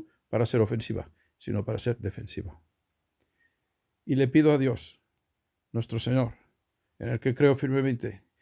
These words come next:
y en cuya mano está la historia, que no aumente esta tensión. Y voy más allá, que para eso eche del poder, expulse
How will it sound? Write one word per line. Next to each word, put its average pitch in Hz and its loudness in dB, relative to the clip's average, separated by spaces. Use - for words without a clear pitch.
y 117 0
en 120 2
cuya 127 4
mano 143 6
está 135 0
la 120 2
historia, 147 0
que 143 2
no 147 6
aumente 143 2
esta 110 -6
tensión. - -8
Y 139 0
voy 151 8
más 147 0
allá, 90 -6
que 120 -2
para 127 4
eso 208 -2
eche 165 2
del 117 2
poder, 95 -6
expulse - 2